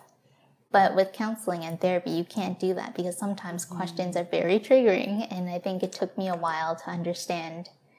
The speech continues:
Speaker 1: that sometimes you just gotta push through as a call taker, right?
Speaker 2: Got it. That makes so much sense. And yeah, that's something you don't even think about on a regular basis. But as you started to say it, I'm like, "That's true.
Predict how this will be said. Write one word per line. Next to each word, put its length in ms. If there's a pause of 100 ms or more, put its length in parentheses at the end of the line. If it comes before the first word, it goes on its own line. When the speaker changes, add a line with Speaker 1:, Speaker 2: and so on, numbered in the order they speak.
(680)
Speaker 1:
that 440 (280)
sometimes 460
you 100
just 120
gotta 160
push 240
through 300
as 180
a 40 (120)
call 200
taker, 420
right? 220 (840)
Speaker 2:
Got 260
it. 320
That 160
makes 200
so 140
much 160
sense. 320
And 180 (340)
yeah, 140
that's 220
something 200
you 100
don't 180
even 180
think 240
about 220
on 140
a 60
regular 360
basis. 340
But 180
as 200
you 100
started 360
to 60
say 220
it, 80
I'm 140
like, 160
"That's 260
true. 340